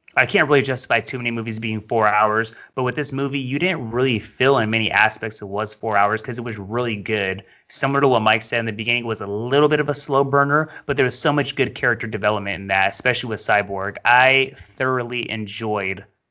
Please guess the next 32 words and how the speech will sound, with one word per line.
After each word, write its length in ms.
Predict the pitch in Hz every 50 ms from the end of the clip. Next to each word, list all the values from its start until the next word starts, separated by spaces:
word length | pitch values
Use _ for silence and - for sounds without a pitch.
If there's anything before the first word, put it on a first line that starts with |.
| _ _ _ _ _ _ _
how 320 | - - - - 120 120 113
Cyborg 540 | - - - 117 113 113 110 117 117 117 113
was 120 | 113 101
included 380 | 110 101 - - 127 120 113 113
in 120 | 113 113
that 200 | 113 113 110 107
movie, 560 | 113 117 117 117 113 117 117 117 113 117 - - - - - -
and 420 | - 117 117 117 117 113 110 - - _ _ _ _ _ _ _ 127
just 240 | 117 160 160 - -
the 140 | 208 - - 123
action 400 | 139 175 190 - - 160 135 113
scenes, 400 | 110 - 123 113 110 110 98 104
man. 380 | 101 101 110 123 143 160 160 - _ _ _ - - 120
I 60 | 113
think 260 | 117 147 143 139 123
there 120 | 131 120
is 200 | 117 110 104 113
just 320 | 113 107 - - - - _ _ _ _ _ _ _ _ _
so 280 | - - - 147 139
much 200 | 143 147 139 -
development 680 | - 131 107 117 120 127 135 131 135 135 135 139 143 143 - - - _
with, 220 | - 127 117 - -
obviously, 760 | 117 123 123 123 110 - - 123 113 110 107 107 - - _ - 113 107
Darkseid 640 | - 123 131 139 135 - - 156 135 135 143 147 135
and 140 | 120 107
what 140 | 107 120 123
they 100 | 131 123
could 140 | 120 127 120
do 120 | 127 123
in 80 | 123 120
the 80 | 110 101
future, 760 | - - 135 135 131 135 - 135 135 135 139 139 139 139 -